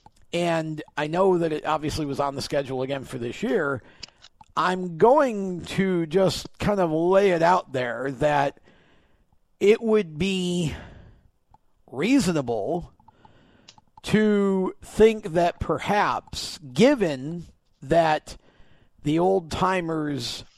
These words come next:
by definition, our older people, um, you know, and that, that's been, uh, obviously a, a, a, a, a huge issue, uh, in, in terms of that demographic with, with covid.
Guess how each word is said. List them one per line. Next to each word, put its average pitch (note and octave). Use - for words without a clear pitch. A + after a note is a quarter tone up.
by D3
definition, E3
our D#3+
older F3+
people, D#3
um, D3+
you F#3
know, F3+
and F3
that, F3
that's F3+
been, F3
uh, C#3+
obviously E3
a, C#3
a, B2+
a, C3+
a, C3
a B2+
huge E3
issue, E3+
uh, C#3+
in, D#3
in D#3
terms F3
of D3
that F3
demographic E3
with, D3+
with D3
covid. F3